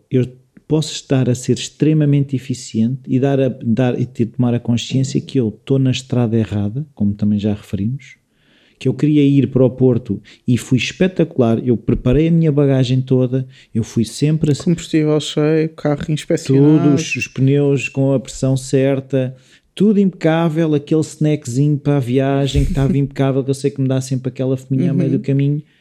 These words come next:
Speaker 1: mas eu precisava de ir para Faro.
Speaker 2: Yeah.
Speaker 1: E eu fui para o Porto, espetacular, chego ao Porto.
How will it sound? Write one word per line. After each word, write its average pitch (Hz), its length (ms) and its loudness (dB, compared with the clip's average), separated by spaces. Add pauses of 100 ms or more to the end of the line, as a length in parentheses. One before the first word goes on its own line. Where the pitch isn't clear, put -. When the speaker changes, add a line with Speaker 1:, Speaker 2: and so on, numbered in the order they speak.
(320)
Speaker 1:
mas 127 120 -2
eu 139 60 0
precisava 131 560 -2
de 123 120 -2
ir 131 120 -2 (220)
para 127 100 -2
Faro. 110 340 -4 (760)
Speaker 2:
Yeah. 143 200 -4 (600)
Speaker 1:
E 120 120 -2
eu 147 80 2
fui 156 220 2
para 147 160 2
o 139 60 4
Porto, 139 520 2 (380)
espetacular, 143 760 0
chego 143 340 0
ao 143 100 2
Porto. 147 500 -2